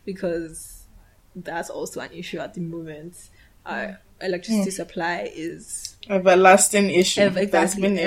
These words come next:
Speaker 3: issue
Speaker 1: everlasting
Speaker 3: since.
Speaker 1: issue. Thank you so much, Ife, because I just,
Speaker 3: <laughs>
Speaker 1: I don't understand how we can be in the same spot or even a worse situation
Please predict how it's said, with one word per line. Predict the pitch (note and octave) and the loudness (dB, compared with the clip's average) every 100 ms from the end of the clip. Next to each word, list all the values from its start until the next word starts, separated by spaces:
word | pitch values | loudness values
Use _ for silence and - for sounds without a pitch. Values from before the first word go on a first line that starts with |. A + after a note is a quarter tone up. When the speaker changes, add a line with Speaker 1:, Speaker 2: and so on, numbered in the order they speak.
| F3+ | 2
Speaker 3:
issue | F#3 | 2
Speaker 1:
everlasting | F#3+ G#3 - C#3+ | 2 2 0 -2
Speaker 3:
since. | D3+ F3 F3+ | -2 -2 -4
Speaker 1:
issue. | F3 | -4
Thank | G3+ G3+ - | -4 -4 -6
you | |
so | F#3+ F3+ | -8 -8
much, | E3 F3 | -8 -10
Ife, | F3 D#3+ E3+ | -12 -10 -10
because | F3 F3 F3+ E3+ E3+ | -12 -10 -10 -10 -12
I | |
just, | F#3 G3+ G3+ - D5 - - - | -10 -8 -6 -6 -6 -6 -6 -2
Speaker 3:
<laughs> | |
Speaker 1:
I | G#3 | 0
don't | B3 A#3+ | 2 0
understand | G#3+ G#3+ A3 G#3+ | -2 -4 -6 -4
how | G#3 G3 | -6 -6
we | |
can | F#3 F#3 F3 | -6 -8 -6
be | F#3 F3+ | -6 -6
in | F#3 | -6
the | F3+ | -8
same | - A3 A3 G#3+ | -6 -4 -4 -10
spot | - - - F3+ F3+ - C#3+ | -18 -14 -6 -4 -4 -8 -10
or | F3 E3+ | -6 -6
even | E3+ G#3 A3+ G#3 | -6 -8 -6 -8
a | F#3+ | -6
worse | F3+ F3 F#3+ F#3+ | -6 -4 -6 -8
situation | D#3+ - F3+ F3+ - E3+ F3 F3 | -14 -8 -6 -6 -8 -12 -10 -14